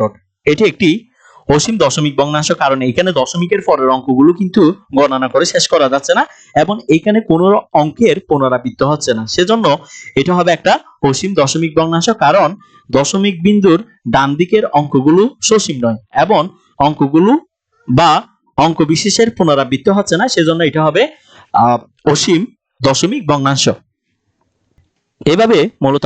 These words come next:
আমরা কাজের এই প্রশ্নগুলো সমাধান করতে পারি। এগুলো তোমরা নিজেরা একটু প্র্যাকটিস করবা। এরপর দেখো আবৃত দশমিক ভগ্নাংশ, আমরা কিভাবে একটা ভগ্নাংশকে আবৃত দশমিক ভগ্নাংশে রূপান্তর করতে পারি, এটা একটু দেখো। এখানে ভাজকটা হচ্ছে তোমার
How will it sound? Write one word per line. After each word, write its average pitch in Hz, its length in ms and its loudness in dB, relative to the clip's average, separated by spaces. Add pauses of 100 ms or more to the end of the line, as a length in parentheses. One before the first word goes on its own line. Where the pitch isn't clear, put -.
আমরা 147 140 0 (760)
কাজের 135 320 0 (420)
এই 139 140 2
প্রশ্নগুলো 151 420 0
সমাধান 160 400 0
করতে 123 200 -2
পারি। 147 140 0 (120)
এগুলো 170 240 2
তোমরা 151 160 2 (100)
নিজেরা 131 240 0
একটু 160 120 -6
প্র্যাকটিস 127 360 -4
করবা। 143 200 2 (180)
এরপর 151 240 -2 (100)
দেখো - 180 0 (640)
আবৃত 135 340 0
দশমিক 147 480 0
ভগ্নাংশ, 139 340 0 (340)
আমরা 131 220 2
কিভাবে 143 360 2
একটা 143 280 0 (420)
ভগ্নাংশকে 147 600 0 (200)
আবৃত 131 220 0
দশমিক 131 440 -2
ভগ্নাংশে 143 380 -2
রূপান্তর 131 360 -2
করতে 113 220 -4
পারি, 135 140 -2
এটা 123 120 -2
একটু 117 180 -2
দেখো। 123 240 0 (500)
এখানে 175 260 -2 (320)
ভাজকটা 143 420 0
হচ্ছে 143 240 -2
তোমার 143 200 0